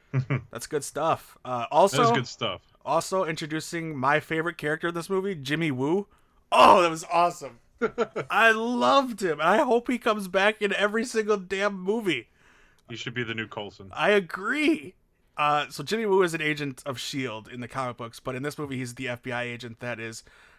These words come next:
Speaker 2: kind of in charge of Lang, um, and making sure he's on the up and up. Um, and, you know, t-, you know,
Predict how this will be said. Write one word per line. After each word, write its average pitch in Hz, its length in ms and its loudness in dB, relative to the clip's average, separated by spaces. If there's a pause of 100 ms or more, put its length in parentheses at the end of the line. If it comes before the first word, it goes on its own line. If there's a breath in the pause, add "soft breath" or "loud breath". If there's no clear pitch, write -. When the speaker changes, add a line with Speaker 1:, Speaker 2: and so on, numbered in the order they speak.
Speaker 2:
kind 139 200 0
of 123 220 -2
in 135 140 -10
charge 131 400 -4
of 120 160 -8
Lang, 131 480 -8 (240)
um, 123 240 -12
and 123 60 -10
making 123 240 -12
sure 127 140 -10
he's 120 140 -10
on 120 120 -8
the 117 80 -12
up 117 140 -10
and 120 80 -10
up. 127 180 -8 (720 soft breath)
Um, 107 640 -8
and, 107 400 -12
you 120 60 -12
know, 104 180 -10 (100)
t-, - 120 -20 (200)
you 110 80 -16
know, - 60 -18